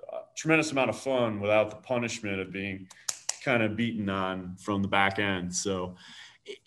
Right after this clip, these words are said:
and that's a lot about what the trucks are and even what we do with the Shelbys. We really want something that has that capability, but is something the driver can really push the truck to and feel comfortable doing it.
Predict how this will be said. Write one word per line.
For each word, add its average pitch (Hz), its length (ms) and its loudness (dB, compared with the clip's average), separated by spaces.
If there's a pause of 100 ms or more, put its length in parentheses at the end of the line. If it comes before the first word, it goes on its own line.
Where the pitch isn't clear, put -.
and 170 120 6
that's 185 200 4
a 165 40 8
lot 151 220 10
about 139 240 8
what 127 140 6
the 120 80 0
trucks 117 400 4
are 113 280 8
and 110 80 4
even 110 180 2
what 110 120 0
we 104 80 0
do 110 180 2
with 107 100 2
the 104 60 -4
Shelbys. 95 720 0
We 113 100 0
really 143 240 4
want 135 460 4
something 127 560 2
that 101 260 4
has 120 180 2
that 110 140 4
capability, 139 560 2
but 117 420 4
is 123 220 2
something 135 300 0
the 113 80 2
driver 110 600 4
can 104 300 -6
really 110 300 0
push 110 320 -4
the 92 100 -8
truck 107 340 0
to 98 160 -6
and 90 120 -8
feel 98 140 -8
comfortable 101 400 -8
doing 92 240 -6
it. 85 80 -10